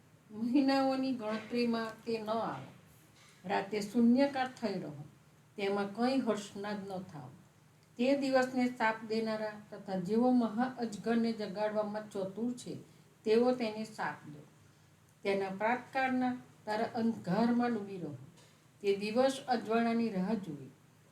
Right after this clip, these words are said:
પણ તે તેને મળો નહીં. તેના અરુણોદયનો પ્રકાશ મુદ્દલ દેખાવો નહીં, કારણ કે તેણે મારી માનું ગર્ભસ્થાન બંધ રાખ્યું નહીં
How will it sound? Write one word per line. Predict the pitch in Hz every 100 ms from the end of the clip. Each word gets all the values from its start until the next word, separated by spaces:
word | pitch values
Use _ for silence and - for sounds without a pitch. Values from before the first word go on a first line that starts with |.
| _
પણ | - 202
તે | 202 240 262
તેને | 254 233 226
મળો | 226 196 175 196
નહીં. | 175 135 - - - _ _ _ - -
તેના | 185 180
અરુણોદયનો | 196 214 214 240 269 285 262 269 269 262
પ્રકાશ | 247 220 - 220 220 - 220 196 190 - 220
મુદ્દલ | 247 247 226 254 254
દેખાવો | 208 196 - 202 185
નહીં, | 156 147 - - - - - _ - _
કારણ | 208 220 277
કે | 262 - 147 - - -
તેણે | - 220 254
મારી | 269 247 226 214
માનું | 208 208 240 202
ગર્ભસ્થાન | 196 208 - - 226 226
બંધ | 220 202 220
રાખ્યું | 214 156 - 170 156
નહીં | 143